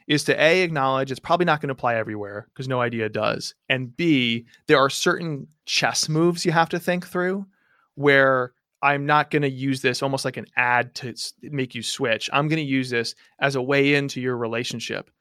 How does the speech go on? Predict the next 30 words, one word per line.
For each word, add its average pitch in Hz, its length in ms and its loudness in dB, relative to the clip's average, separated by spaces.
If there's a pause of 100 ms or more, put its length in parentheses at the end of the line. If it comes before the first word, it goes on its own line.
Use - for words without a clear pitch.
(140)
or 131 120 2
our 131 240 6
relationship 120 560 -4
can 113 140 -12
form. 110 460 -8 (280)
And 143 160 0
you 160 100 -4
might 151 200 4
end 147 120 2
up 135 120 2
buying 123 340 0
later, 120 480 -4 (320)
or 165 160 6
you 170 100 2
might 160 160 4
end 151 140 2
up 139 100 2
just - 200 -4
sharing 127 340 0
my 120 120 -2
content 127 480 -4
or 120 60 -6
my 117 140 -4
message 120 360 -4
with 117 140 -10
people 117 300 -10
who, 117 200 -6 (120)
who 117 160 -6
do, 101 340 -12 (140)
right? 113 280 -6